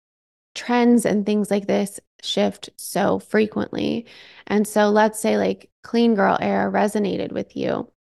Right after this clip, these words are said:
but then three weeks later, you're on to the, like, they're promoting the next one. It confuses your brain because your brain never has a chance to actually go, "Well, like, who am I?"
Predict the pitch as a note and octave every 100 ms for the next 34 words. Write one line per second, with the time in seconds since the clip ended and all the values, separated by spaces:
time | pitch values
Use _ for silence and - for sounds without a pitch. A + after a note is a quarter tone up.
0 | _ _ _ _ _ _ G#3+ G#3+ G#3+ G#3
1 | A3+ A3 G#3 - A3+ C4+ A#3 F#3+ - G3+
2 | G3+ F#3+ G3 - - - F#3+ - - G3+
3 | - G3+ - G#3+ G3+ G3+ F#3+ F3+ G3 G#3
4 | - - C4 C#4+ D#4 D#4+ - - - _
5 | _ _ _ A3+ A#3 - _ _ _ _
6 | - B3 B3 - B3+ B3+ C#4+ B3+ B3 G3
7 | G#3+ A3 A3+ G#3 G#3+ G3 G#3+ G#3+ G#3 G#3+
8 | A#3 A#3 A#3 G3 G3+ G3 - G#3 G3 -
9 | G3+ G3+ - - G#2 G#2 G2+ G#2 G2+ -
10 | - B3 - G#3+ G3 - -